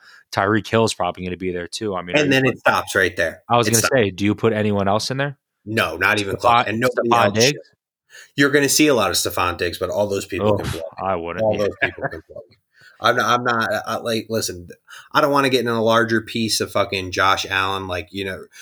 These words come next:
Speaker 2: you guys remember Cinderella? Like, he fucking, you know, was the belle of the ball, and then, like, he lost his glass slipper. Wait till fucking Josh Allen plays next year with a tougher schedule and, like, is, is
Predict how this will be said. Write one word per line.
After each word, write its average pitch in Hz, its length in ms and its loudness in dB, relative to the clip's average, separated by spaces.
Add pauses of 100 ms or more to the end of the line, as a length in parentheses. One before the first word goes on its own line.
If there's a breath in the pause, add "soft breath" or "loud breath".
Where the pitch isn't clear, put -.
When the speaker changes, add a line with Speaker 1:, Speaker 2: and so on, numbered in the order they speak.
(180 loud breath)
Speaker 2:
you 113 80 -4
guys 107 180 2
remember 110 300 2
Cinderella? 107 720 2
Like, 98 240 0
he 98 120 -6
fucking, 92 520 0
you 92 160 0
know, 87 140 2
was 87 180 -2
the 95 80 -4
belle 95 300 2
of 90 60 0
the 90 60 -2
ball, 92 440 4
and 90 80 -2
then, 87 160 -2
like, 87 160 -2
he 95 100 -10
lost 92 280 2
his 92 120 -6
glass 87 320 0
slipper. 95 340 -2
Wait 101 280 -2
till 95 140 -6
fucking 90 320 -4
Josh 87 280 -2
Allen 85 240 -12
plays 85 340 -10
next - 280 -14
year 87 220 -6 (280 loud breath)
with 101 160 2
a 92 40 -2
tougher 87 320 0
schedule 85 640 0
and, 80 240 -4
like, 78 280 -4
is, 80 260 -8
is - 180 -6